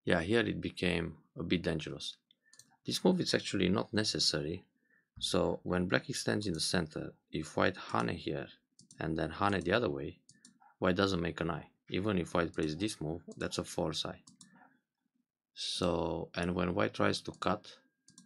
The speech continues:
to threaten a double Atari, just extend, then Atari here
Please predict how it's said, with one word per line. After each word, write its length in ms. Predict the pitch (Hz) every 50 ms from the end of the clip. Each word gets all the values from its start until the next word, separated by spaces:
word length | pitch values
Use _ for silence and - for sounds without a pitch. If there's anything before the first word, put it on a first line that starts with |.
| - _ _ -
to 320 | - 82 78 78 78 78 78
threaten 300 | - 95 90 - - 85
a 60 | 78
double 300 | 76 87 85 82 82 80
Atari, 380 | 76 78 - 90 78 78 76
just 320 | 76 - 82 78 - - -
extend, 560 | - - - - - 110 107 104 104 107 - - _ _ _ _ _ _ _ _
then 160 | - 85 82
Atari 380 | 80 80 80 - 90 85 85 80
here 180 | 80 85 78